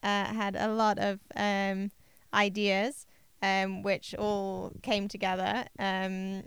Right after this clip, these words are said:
but yeah, I think the idea in the beginning was we definitely wanted Queen in there, um, to kind of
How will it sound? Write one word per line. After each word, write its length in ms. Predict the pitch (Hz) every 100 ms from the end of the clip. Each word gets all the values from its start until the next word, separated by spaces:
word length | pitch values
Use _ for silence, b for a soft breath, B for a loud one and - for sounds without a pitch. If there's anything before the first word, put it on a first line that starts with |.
| - -
but 140 | 214 208
yeah, 120 | 202
I 60 | 196
think 300 | 247 247 220
the 120 | 208
idea 340 | 202 208 214 208
in 80 |
the 80 | 202
beginning 340 | 196 202 196 196
was 160 | 196
we 100 | 208
definitely 380 | 202 196 - 202
wanted 360 | 196 202 208 -
Queen 300 | - 208 196
in 180 | 190 196
there, 280 | 190 190 b b b -
um, 600 | 190 190 190 190 190 190 - -
to 120 | - 208
kind 300 | 208 185 185
of 160 | 180